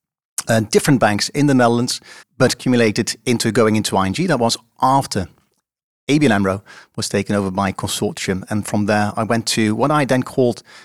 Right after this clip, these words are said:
became the next big bank in the Netherlands, which I N G was and has grown to be much more.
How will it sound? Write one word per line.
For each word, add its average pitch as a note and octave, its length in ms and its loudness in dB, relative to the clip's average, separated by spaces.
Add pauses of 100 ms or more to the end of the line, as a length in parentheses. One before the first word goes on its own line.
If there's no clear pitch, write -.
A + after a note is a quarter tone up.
(140)
became C3+ 200 0
the C3+ 80 2
next C#3+ 480 0
big C3+ 260 2
bank B2 360 0
in A#2+ 80 2
the A#2+ 40 4
Netherlands, C3 300 0
which B2+ 140 -4
I C#3+ 100 4
N C#3 80 6
G D#3 160 4
was G#2 400 -2
and A#2+ 140 -2
has B2+ 240 -2
grown B2 240 2
to A#2 80 -4
be A2+ 240 -2
much G#2 320 -4
more. G2 160 -2